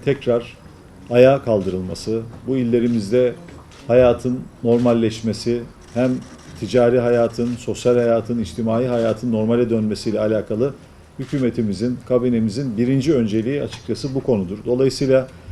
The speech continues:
bu depremlerden en çok etkilenen illerin başına gelen Kahramanmaraş'ın da bu anlamda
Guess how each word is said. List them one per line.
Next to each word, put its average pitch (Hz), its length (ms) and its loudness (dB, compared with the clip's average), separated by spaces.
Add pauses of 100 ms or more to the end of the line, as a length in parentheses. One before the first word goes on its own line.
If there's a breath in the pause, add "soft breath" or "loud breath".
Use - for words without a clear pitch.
(300 loud breath)
bu 135 100 -2
depremlerden 131 640 2
en 147 120 0
çok 123 200 -4
etkilenen 120 480 0
illerin 120 440 0
başına 123 360 0
gelen 113 280 2 (440)
Kahramanmaraş'ın 117 800 0
da 120 160 0
bu 131 80 4
anlamda 113 520 0